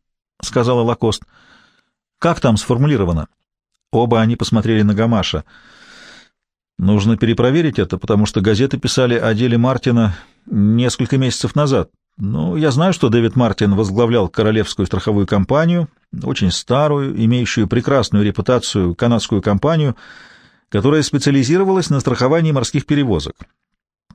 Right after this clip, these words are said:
Основана она была, кажется, в Новой Шотландии более ста лет назад, но потом переехала в Ванкувер. Морские грузоперевозки на Тихоокеанском побережье тогда резко возросли».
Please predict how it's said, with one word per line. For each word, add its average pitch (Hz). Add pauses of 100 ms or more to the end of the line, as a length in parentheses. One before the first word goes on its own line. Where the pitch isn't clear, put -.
(180)
Основана 160
она 160
была, 147
кажется, 135
в 127
Новой 139
Шотландии 131
более 123
ста 139
лет 123
назад, 127 (420)
но 170
потом 185
переехала 156
в 135
Ванкувер. 147 (840)
Морские 135
грузоперевозки 117
на 101
Тихоокеанском 104
побережье 95
тогда 107
резко 143
возросли». 123